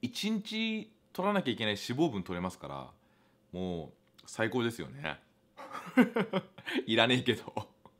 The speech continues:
<laughs> ということで、一ドル、えーっと、ピーナッツバターブリットル。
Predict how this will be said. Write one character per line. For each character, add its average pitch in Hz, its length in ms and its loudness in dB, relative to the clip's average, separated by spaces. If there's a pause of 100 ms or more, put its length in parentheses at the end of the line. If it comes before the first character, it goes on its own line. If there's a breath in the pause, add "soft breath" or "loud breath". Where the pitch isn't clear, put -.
(140)
<laughs> - 920 -12
と 156 60 4
い 175 40 10
う - 20 6
こ 180 100 8
と 147 100 4
で、 113 120 6
一 123 200 2
ド 147 120 8
ル、 95 220 2
え 90 300 0
ー - 40 -16
っ - 20 -20
と、 87 540 0 (540)
ピ - 160 -6
ー - 20 -2
ナ 185 80 2
ッ 180 40 0
ツ 156 160 -8
バ 156 100 0
タ 143 140 4
ー 127 80 0
ブ 120 100 -4
リ 117 60 -10
ッ - 40 -20
ト - 160 -12
ル。 69 160 -12